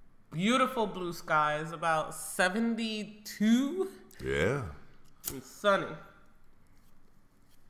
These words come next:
Speaker 2: Yeah, the weather forecast for Barcelona was supposed to be rain today and around sixty-five. And so far, it's, um, deep blue skies. <laughs>
Speaker 1: Yes.
Speaker 2: And about, it feels like about seventy-three or seventy-four out there right now.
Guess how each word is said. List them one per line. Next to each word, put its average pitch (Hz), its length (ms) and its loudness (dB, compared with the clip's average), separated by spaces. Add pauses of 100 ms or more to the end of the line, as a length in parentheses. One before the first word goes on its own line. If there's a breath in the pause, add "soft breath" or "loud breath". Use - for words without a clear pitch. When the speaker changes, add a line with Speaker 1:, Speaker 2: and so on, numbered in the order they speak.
(300)
Speaker 2:
Yeah, 143 140 12
the 120 240 10
weather 123 320 8
forecast 98 640 6
for 80 220 4
Barcelona 87 600 6
was 78 160 -2
supposed 82 280 0
to 80 80 -6
be 76 100 0
rain 85 380 2
today 65 500 -2 (640 soft breath)
and 78 160 2
around 73 320 2
sixty-five. 73 1040 2 (560 soft breath)
And 73 140 -6
so 85 180 0
far, 85 400 6
it's, - 220 -6
um, 65 420 -2
deep 87 260 -4
blue 78 180 -2
skies. - 920 0
<laughs> - 40 -12
Speaker 1:
Yes. 180 440 2
Speaker 2:
And 80 100 4
about, 76 440 6
it 76 120 -6
feels 117 240 10
like 87 160 2
about 69 220 0
seventy-three 82 720 0
or 101 80 4
seventy-four 82 720 2
out 73 240 -2
there 64 180 -2
right 67 300 -2
now. 67 480 -2